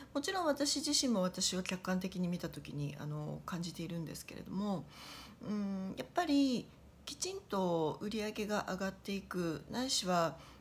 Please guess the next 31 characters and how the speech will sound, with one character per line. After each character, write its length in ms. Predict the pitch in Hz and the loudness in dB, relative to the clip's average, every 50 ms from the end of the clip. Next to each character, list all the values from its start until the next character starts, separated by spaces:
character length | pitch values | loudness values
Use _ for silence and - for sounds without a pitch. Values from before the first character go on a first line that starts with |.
| - - | -14 -10
う 40 | - | -6
ん、 440 | 180 180 180 175 - - 170 - - - - | -6 -4 -4 -4 -6 -6 -6 -8 -10 -10 -8
こ 280 | - 156 143 127 - - - - - - - - - - | -4 -4 -4 -4 -6 -8 -14 -20 -20 -20 -20 -20 -12 -6
う、 20 | - | -2
右 280 | 190 190 180 175 185 | 0 0 2 2 0
肩 260 | 180 - 175 - - 156 | 0 -2 -2 -2 -2 -2
上 60 | 147 | -4
が 60 | - | -4
り 80 | - - | -8 -10
で 120 | - 214 | -8 -8
ね、 60 | 240 403 - - - - | -8 -8 -10 -12 -10 -2
業 140 | - 185 | 2 2
務 180 | 190 175 151 156 | 4 4 2 2
が 180 | 143 127 - - - - - - - - | 0 0 -2 -2 -4 -12 -12 -12 -10 -4
い 100 | - 240 | 0 0
い 40 | 269 | 2
状 180 | - 226 208 - | 2 2 0 0
態 180 | - - 143 | 0 0 0
に 100 | 143 147 | 0 2
な 100 | 147 160 | 0 0
っ 40 | 170 | -2
て 160 | - - 160 | -4 -4 -6
い 40 | 143 | -6
く 120 | 147 - - | -4 -6 -6
方 240 | - 147 147 151 | -6 -6 -4 -4
っ 40 | 160 | -6
て 200 | 151 - - - | -6 -6 -6 -4
い 40 | 165 | -4
う 80 | 165 165 | -2 -2
の 160 | 160 151 160 | -2 -2 0
は、 360 | 196 220 226 226 214 170 147 | 0 2 4 4 4 2 0